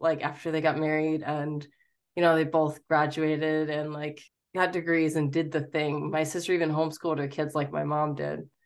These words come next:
And my brother was the exceptional youngest child, which I've heard, like, the youngest kid always gets all of the, like, gifts and talents or whatever. And that was <laughs> kind of true for our family. My brother's really intelligent academically, got a full ride to college,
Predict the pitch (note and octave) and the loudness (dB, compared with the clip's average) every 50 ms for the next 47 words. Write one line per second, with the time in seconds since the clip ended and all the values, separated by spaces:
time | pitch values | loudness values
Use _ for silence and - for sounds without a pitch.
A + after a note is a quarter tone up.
0 | _ _ - - - - - E3+ E3 E3 D#3+ E3 D#3 E3+ E3+ E3+ F3 E3+ D#3+ D#3 | _ _ -20 -20 -18 -6 -2 0 2 4 4 4 4 4 4 4 6 4 4 4
1 | D#3 D3+ C#3+ - D#3 D#3 D3+ D3 C#3+ - - E3 D3 C#3+ C#3 - - - C3+ C3 | 2 0 -2 0 0 0 0 0 -6 -8 -8 -6 -6 -4 -6 -4 0 0 0 0
2 | - - D#3 D#3 D3 C#3+ C#3+ D3 D3 D3 C#3+ - _ _ - D#3+ D3 D3+ D3+ D3 | 0 -6 -4 -2 -2 -2 -2 -2 -4 -6 -8 -12 _ _ 0 0 2 2 2 0
3 | D3 C#3+ - - D3 C#3+ D#3+ D#3 - - F3 F3+ F3+ - G3+ G3+ - D#4 C#4+ C#4 | -2 -4 -2 -2 0 0 0 -2 -2 -4 -4 -4 0 2 2 4 4 4 4 6
4 | C4+ B3+ A#3 A#3 A3 G#3+ G3 F#3 F#3+ G#3 G#3+ A3+ A3+ - - - F#3+ F#3 F3+ F3+ | 6 4 4 4 0 0 2 4 4 4 4 2 2 2 0 0 2 4 4 2
5 | F3+ F3 - E3+ E3+ E3 - - E3 E3 E3 D#3+ E3 E3+ E3 E3 D#3+ D3+ D3 - | 2 -2 -2 -2 -2 -2 -2 0 0 2 2 0 0 0 0 0 0 0 -4 -8
6 | _ _ - C#3 - _ - D3 E3+ - - - - E3+ D#3+ D3 C3+ - D#3 D3+ | _ _ -20 -20 -20 _ -8 -8 -6 -6 -8 -4 0 0 0 0 0 0 2 4
7 | E3 E3 E3+ F#3 F3+ F3+ - G3 F#3+ F#3+ F#3 F#3+ F#3 G3+ G3+ G3 F#3+ F3+ E3+ - | 4 4 4 2 0 -2 -2 0 0 2 2 2 2 2 2 2 2 2 2 2
8 | G3+ - - - - - A#3 A3+ A3 A3 - - G#3 G3+ G3+ - - F#3 F3 E3+ | 2 0 -2 -8 -4 2 2 2 2 2 -2 -2 -2 -2 0 0 2 4 4 4
9 | E3 E3+ - D3+ D#3 D#3+ D#3+ D3+ D#3+ D#3+ D#3+ - - - - - - _ _ _ | 4 2 -2 -2 -2 -2 -2 -2 -4 -4 -4 -8 -12 -20 -20 -20 -20 _ _ _
10 | - - G3 F#3+ F3+ F3+ F3 F3+ F#3 F#3 E3+ - D#3 E3 D#3+ D#3 D#3 D#3 D#3+ D#3 | 2 2 4 4 6 6 6 6 6 4 2 2 2 2 2 2 2 2 0 0
11 | C#3+ D#3 D3+ D3+ D#3 D#3 D#3 D3+ D#3 D#3 C#3+ C#3 C#3+ D3+ - D#3+ F3 F#3+ G3 G3 | -2 -2 -2 0 0 0 0 0 0 -2 -4 -2 -4 -4 -4 -2 -2 0 0 -2
12 | F#3+ G#3 F#3+ F#3 F3 E3 D3 D3 D3 - F3 E3 D#3 D#3 D3+ D3+ D3+ - - C#3+ | -2 0 0 2 4 4 2 2 0 -2 -2 -2 0 0 -2 -2 -4 -4 -8 -10
13 | - - D#3+ D#3 D#3 D3+ D#3 D3+ - - | -2 2 2 4 4 2 0 -4 -6 -10